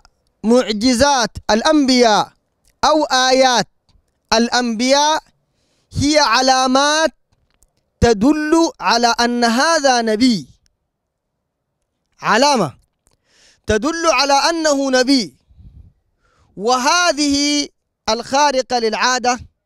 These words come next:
هذه الخارقة للعادة لا يستطيعها إنس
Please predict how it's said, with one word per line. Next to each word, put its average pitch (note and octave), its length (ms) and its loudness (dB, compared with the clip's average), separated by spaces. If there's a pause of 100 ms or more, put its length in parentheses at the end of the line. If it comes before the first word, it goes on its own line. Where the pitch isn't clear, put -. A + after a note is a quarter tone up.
(1500)
هذه B3 300 -4
الخارقة A#3+ 520 -2
للعادة A#3+ 600 -2 (760)
لا D4+ 400 0
يستطيعها C#4 1200 -6 (400)
إنس D#4+ 480 -8